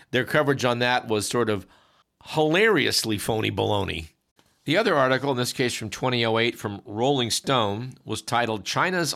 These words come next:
All-Seeing Eye," written by Naomi Klein.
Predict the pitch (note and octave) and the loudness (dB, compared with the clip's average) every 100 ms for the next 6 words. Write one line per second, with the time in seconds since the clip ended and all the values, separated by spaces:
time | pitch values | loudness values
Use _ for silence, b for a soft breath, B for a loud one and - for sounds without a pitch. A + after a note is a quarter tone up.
0 | - B2+ D3+ D#3 - - - C#3+ C3+ - | -2 0 2 0 -2 -2 0 0 0 0
1 | B2+ B2+ G2 D#2 D2 - _ _ _ _ | 2 4 2 -2 -12 -18 _ _ _ _
2 | _ G#2+ G#2 G2+ G2+ G2 G2+ A2 A2+ - | _ -10 -4 -2 0 0 -2 -2 -2 -2
3 | C#3+ A2+ E2 | -2 -2 -4